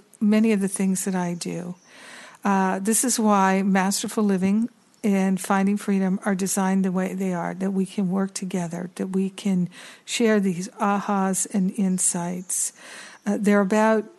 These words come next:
gaining momentum, staying on track and gaining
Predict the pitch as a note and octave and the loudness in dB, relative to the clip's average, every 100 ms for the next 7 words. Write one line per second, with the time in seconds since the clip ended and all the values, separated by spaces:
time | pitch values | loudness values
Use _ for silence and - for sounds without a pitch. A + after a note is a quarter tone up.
0 | A#3 A3 A3+ A#3+ A#3+ A#3 - G3 F#3 F#3 | -4 2 4 6 4 2 2 2 4 2
1 | F#3+ F#3+ F3+ F3+ - - - G#3+ A3 B3 | 0 -2 -8 -10 -8 -4 0 2 4 4
2 | B3 A#3 - G3 F3+ F#3 - F#3+ F#3 F3+ | 2 0 -2 -2 -2 -6 -6 -2 -2 0
3 | G3 F#3+ G3 G3+ | 2 2 2 0